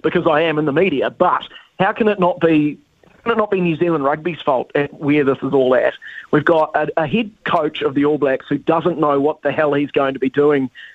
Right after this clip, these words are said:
um, in a few months' time. He doesn't know if he'll be the coach or not. He's probably starting to question whether he'll still be the coach at the World Cup. Um,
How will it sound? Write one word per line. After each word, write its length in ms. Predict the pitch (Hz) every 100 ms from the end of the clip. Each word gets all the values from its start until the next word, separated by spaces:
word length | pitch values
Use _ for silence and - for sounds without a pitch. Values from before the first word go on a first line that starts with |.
| -
um, 340 | 139 135 135 135
in 100 | 147
a 60 | 135
few 200 | - 147
months' 300 | 139 131 -
time. 380 | 156 131 123 135
He 100 | 143
doesn't 240 | 160 139
know 160 | 139 135
if 80 |
he'll 160 | 143 135
be 120 | 131
the 80 | 127
coach 340 | 139 143 -
or 80 | 139
not. 220 | 123 139 - - -
He's 160 | 165 170
probably 420 | 190 190 147 147
starting 340 | 151 156 143 135
to 60 |
question 360 | - 156 - 143
whether 240 | 151 143
he'll 160 | 147 143
still 160 | 165
be 140 | 151 147
the 100 | 143
coach 320 | 160 156 - -
at 220 | 202 -
the 80 | 160
World 320 | 135 127 123
Cup. 260 | - 127 - - - _ -
Um, 500 | 147 147 147 151